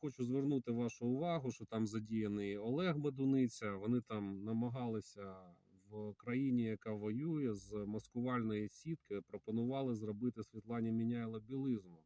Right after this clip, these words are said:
І ви, звісно, має-, можете мати певне переконання, що це якісь брудні збочинці, що це якісь моральні потвори. Але я застерігаю вас, любі друзі, вам не потрібно про це писати в інтернеті, тому що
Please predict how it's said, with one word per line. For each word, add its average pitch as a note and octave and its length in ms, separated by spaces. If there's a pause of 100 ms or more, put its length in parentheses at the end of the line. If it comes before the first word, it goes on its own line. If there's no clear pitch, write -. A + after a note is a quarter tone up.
(460)
І A#2 60
ви, F3 200
звісно, E3+ 360
має-, E3 400
можете D3 420
мати D3 340
певне C3 380
переконання, C3 720
що A2+ 160
це - 180
якісь A#2 380 (460)
брудні D3 560
збочинці, B2 840
що A#2 160
це C3+ 160
якісь B2 300
моральні C#3 440
потвори. B2+ 760
Але B2+ 240
я D3 100
застерігаю C#3 720
вас, A2+ 240
любі A2 260
друзі, G2 600
вам C3+ 200
не C#3+ 80
потрібно C#3+ 540
про A#2+ 160
це B2 280
писати A2 500
в G#2+ 40
інтернеті, A2+ 720
тому A#2 260
що G#2+ 260